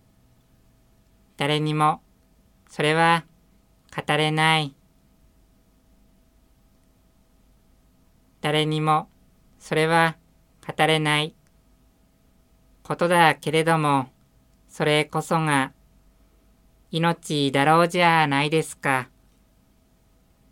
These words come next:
けれども、それは明かせない。かくて人間一人一人、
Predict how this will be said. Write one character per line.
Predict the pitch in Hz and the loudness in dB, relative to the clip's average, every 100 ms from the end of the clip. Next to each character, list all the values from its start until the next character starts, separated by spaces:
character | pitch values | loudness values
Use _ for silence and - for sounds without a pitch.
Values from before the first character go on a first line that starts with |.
| _ _ _ _ _ _ _ _ _ _ _ | _ _ _ _ _ _ _ _ _ _ _
け | 170 | 0
れ | 170 | 2
ど | 165 | 2
も、 | 151 135 131 - _ _ _ _ _ _ | 0 -2 -4 -8 _ _ _ _ _ _
そ | - 151 | -8 -4
れ | 151 | 0
は | 160 262 156 _ _ _ _ _ _ _ _ - | 4 4 2 _ _ _ _ _ _ _ _ -10
明 | |
か | - 147 | -4 -6
せ | - 156 | -4 -2
な | 156 156 | 0 0
い。 | 143 - _ _ _ _ _ _ _ _ _ _ _ _ _ _ _ _ _ _ _ _ _ _ _ _ _ _ _ _ _ _ _ _ _ _ _ _ _ - | -2 -8 _ _ _ _ _ _ _ _ _ _ _ _ _ _ _ _ _ _ _ _ _ _ _ _ _ _ _ _ _ _ _ _ _ _ _ _ _ -8
か | 175 | -8
く | - - | -8 -16
て | - 139 131 - _ _ _ _ | -4 -4 -4 -10 _ _ _ _
人 | 147 147 147 | -6 -4 -2
間 | 143 143 170 _ _ _ _ _ | -2 -4 -8 _ _ _ _ _
一 | - 165 | -4 -2
人 | 165 170 | 0 -2
一 | 170 165 151 | -4 -2 -2
人、 | 131 120 | -2 -8